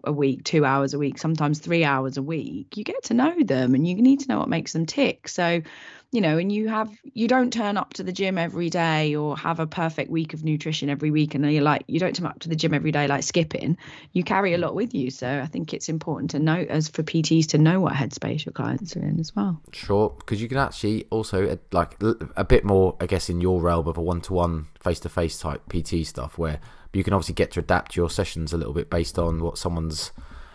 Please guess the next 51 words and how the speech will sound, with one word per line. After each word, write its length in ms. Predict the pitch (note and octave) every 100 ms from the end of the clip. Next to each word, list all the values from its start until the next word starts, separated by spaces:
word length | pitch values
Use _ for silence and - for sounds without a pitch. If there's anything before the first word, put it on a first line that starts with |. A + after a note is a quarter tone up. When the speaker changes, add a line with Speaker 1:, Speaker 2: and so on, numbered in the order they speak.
| -
Speaker 2:
um, 340 | F2+ E2+ E2 D#2+ -
current 280 | - C3 A#2+
outlook 320 | A2+ D#2+ E2+
is, 260 | F2 D#2+ -
let's 100 | G2
call 160 | - G2
it 60 | E2+
that, 260 | E2 -
in 100 | -
terms 220 | E2 F2
Speaker 1:
Yeah, 180 | F#3 E3+
Speaker 2:
of 60 | C#3+
their, 80 | -
Speaker 1:
hundred 240 | F3 -
percent. 400 | D#3 D#3 B2 D3 -
Speaker 2:
their, 300 | F2+ F2 D#2 - -
if 240 | - G2
someone 220 | - G2+
comes 180 | F2+ E2+
in 140 | F#2 E2
and 140 | D#2+
they're 120 | E2+
clearly 380 | - G2 E2+ E2
not 180 | E2 -
in 100 | E2
a 120 | E2 - -
very 140 | F2
good 140 | D#2+
space, 520 | - F2+ C#2+ D#2 - - - - - - - - -
you 440 | G2+ G2 F2 E2+ D#2 - - - - - - - -
call 140 | G#2+
her 80 | F2+
a 60 | E2+
fat 240 | F#2 D#2
bitch 260 | F2 D#2 -
and 80 | E2+
demand 260 | F2 F2
them 60 | E2
three 200 | - F2
more 140 | F2
Speaker 1:
<laughs> 20 |
Speaker 2:
burpees 380 | E2+ F#2 F2+ D#2+
is 140 | D#2+ E2+
probably 280 | G#2 F#2+
<laughs> 80 | F#2+
not 500 | F#4+ - - G4 -
the 260 | F#3+ - E3
right 160 | - -
thing 240 | - - A2
to 160 | - -
do. 400 | - - -